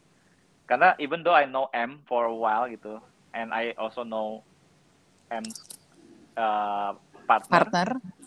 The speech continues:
Speaker 1: Iya. Eh, nggak pernah diomongin. We never discuss it, like, even though I want to ask gitu, even though I want to ask, misalnya I'm curious gitu. Agak, bukannya kenapa, bukannya kayak kepo atau enggak.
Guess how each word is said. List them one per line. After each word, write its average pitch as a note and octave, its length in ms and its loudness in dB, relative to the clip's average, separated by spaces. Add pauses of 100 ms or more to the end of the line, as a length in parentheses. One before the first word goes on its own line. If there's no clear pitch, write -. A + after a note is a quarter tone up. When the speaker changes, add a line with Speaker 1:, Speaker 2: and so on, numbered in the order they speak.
(640)
Speaker 1:
Iya. G2+ 400 0 (640)
Eh, E3 360 2 (600)
nggak D#3+ 240 2
pernah A#3+ 320 0
diomongin. C3 640 -4
We C#3 160 0
never D#3+ 180 2
discuss C3+ 520 -2
it, B2+ 100 -4
like, G#2+ 260 0 (280)
even D#3 240 0
though A3+ 140 6
I G3+ 100 6
want A#3 220 -2
to - 80 -4
ask A#2 240 -2 (140)
gitu, F#2+ 260 -16
even C3 260 -8
though F#3 120 2
I B2 100 2
want C#3 160 -2
to B2+ 100 -6
ask, B2+ 240 0 (140)
misalnya C3 260 0
I'm B2 240 -4
curious C#3 640 -4
gitu. G2+ 140 -10
Agak, A#2+ 380 -4
bukannya D3 340 2
kenapa, F3 420 2
bukannya B2+ 300 -6
kayak B2+ 160 0 (220)
kepo C#3+ 420 0
atau D#3+ 180 0
enggak. G#3 300 -2